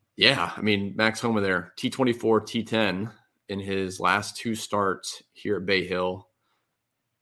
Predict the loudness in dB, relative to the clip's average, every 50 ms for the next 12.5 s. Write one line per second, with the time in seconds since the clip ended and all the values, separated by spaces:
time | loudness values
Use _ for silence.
0 | _ _ _ -10 -2 2 4 4 4 4 2 0 2 2 4 4 4 4 4 4
1 | 4 2 2 0 -4 -8 _ -4 -2 -2 0 4 4 6 6 6 6 6 4 4
2 | 2 0 -2 -4 -4 -2 2 2 4 4 4 2 2 -2 -4 -4 -4 -6 -2 0
3 | 0 2 2 2 2 2 2 2 0 -2 -4 -6 -4 -2 -2 -2 -4 -8 -10 -12
4 | -12 -8 -6 -6 -4 -4 -4 -4 -4 -4 -2 -2 -2 -2 -4 -2 -2 -2 0 0
5 | -2 -2 -4 -8 -12 -16 -14 -12 -10 -10 -8 -8 -8 -10 -10 -10 -10 -12 -14 _
6 | _ _ -16 -16 -16 _ _ _ _ _ _ _ _ -6 -6 -6 -6 -10 -8 -4
7 | 0 0 2 2 2 0 -2 -2 -2 -2 0 -2 -2 -4 -4 -4 -2 -2 -2 0
8 | 2 2 2 2 0 0 0 2 2 0 2 0 0 0 0 -2 -2 0 0 0
9 | -2 -4 -4 -2 0 0 0 0 -2 -6 -4 -2 0 2 2 2 0 -2 -4 -10
10 | _ _ -20 -20 -20 -20 -20 -20 _ _ _ _ _ _ _ _ _ _ _ _
11 | -4 2 4 6 8 8 8 8 6 2 4 4 4 4 6 4 2 2 2 -2
12 | 0 0 0 0 -2 -4 -8 -8 -8